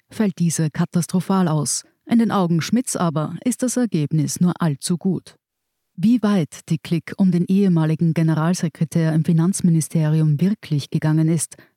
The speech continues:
zeichnet sich dieser Tage immer deutlicher ab. Die Wirtschafts- und Korruptionsstaatsanwaltschaft W K S t A wirft Schmidt und seinen Mitstreitern vor,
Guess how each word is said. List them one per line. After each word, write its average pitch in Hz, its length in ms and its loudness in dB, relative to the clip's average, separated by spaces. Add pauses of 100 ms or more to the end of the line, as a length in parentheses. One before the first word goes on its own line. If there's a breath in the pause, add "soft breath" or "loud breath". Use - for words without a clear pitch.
(140)
zeichnet 214 420 0
sich 226 200 -4
dieser 185 340 0
Tage 175 400 0
immer 202 300 2
deutlicher 147 500 -2
ab. - 220 -8 (720)
Die 190 100 2
Wirtschafts- 185 560 -2
und 190 100 0
Korruptionsstaatsanwaltschaft 180 1800 0
W 185 120 0
K 185 180 -2
S 175 240 -2
t 180 120 -2
A 175 260 0 (160)
wirft 220 300 -2
Schmidt - 300 -2
und 185 160 0
seinen 175 260 2
Mitstreitern 170 600 -2
vor, 165 340 -2